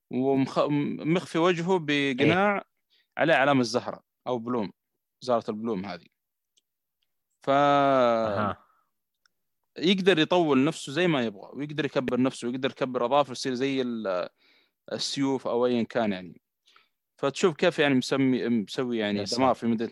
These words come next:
Speaker 1: غوثام، قاعد ي-، آه، يقتل ال-، ال-، ال-، ال-، الس-، ال-،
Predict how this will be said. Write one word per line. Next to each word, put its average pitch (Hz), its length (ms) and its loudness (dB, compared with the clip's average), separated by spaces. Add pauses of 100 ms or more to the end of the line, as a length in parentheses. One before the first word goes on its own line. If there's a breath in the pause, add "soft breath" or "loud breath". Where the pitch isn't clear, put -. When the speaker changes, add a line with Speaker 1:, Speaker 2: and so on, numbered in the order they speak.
Speaker 1:
غوثام، 104 320 -4
قاعد 104 200 -6
ي-، 95 300 -10 (880 soft breath)
آه، 50 640 -12
يقتل 131 400 -4
ال-، 104 200 0
ال-، 87 140 -14
ال-، 82 300 -14
ال-، 50 240 -12 (760)
الس-، - 200 -16
ال-، 101 360 -16